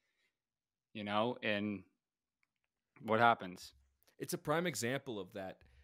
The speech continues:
Speaker 2: like, mentality that a lot of young boys start with, which is,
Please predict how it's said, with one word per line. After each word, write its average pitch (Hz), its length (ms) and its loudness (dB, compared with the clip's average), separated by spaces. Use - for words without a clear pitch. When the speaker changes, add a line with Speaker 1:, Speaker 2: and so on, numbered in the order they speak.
Speaker 2:
like, 95 300 -8
mentality 107 680 -4
that 90 140 -8
a 90 60 -6
lot 95 220 -4
of 90 80 -10
young 98 260 -8
boys 92 540 -6
start - 540 -4
with, 85 200 -10
which 90 260 -10
is, 85 220 -10